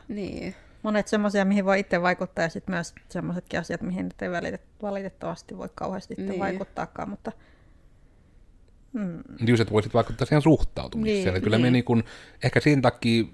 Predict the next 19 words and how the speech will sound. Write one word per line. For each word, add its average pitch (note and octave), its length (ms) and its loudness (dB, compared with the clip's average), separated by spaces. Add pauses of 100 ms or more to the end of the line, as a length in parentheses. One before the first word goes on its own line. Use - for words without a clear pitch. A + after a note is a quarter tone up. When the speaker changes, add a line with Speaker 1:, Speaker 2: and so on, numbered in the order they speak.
Speaker 3:
halusin A2+ 400 6
tämän G#2 300 4
jakson G#2+ 420 4
näin F#2+ 140 2
monesta G2 320 2
tulokulmasta F#2+ 680 0
kuvata G2+ 400 4
ja F2+ 120 0
itekin G2 420 -2
selitellä, F2+ 540 0
että - 340 0 (420)
kuulijatkin A#2 560 8
ehkä G#2 180 0
havahtuisivat, G2+ 420 6
että G#2 120 -2
onko A2 140 2
teilläkin C3 480 4
jotain G#2 360 2
asioita, G2+ 680 4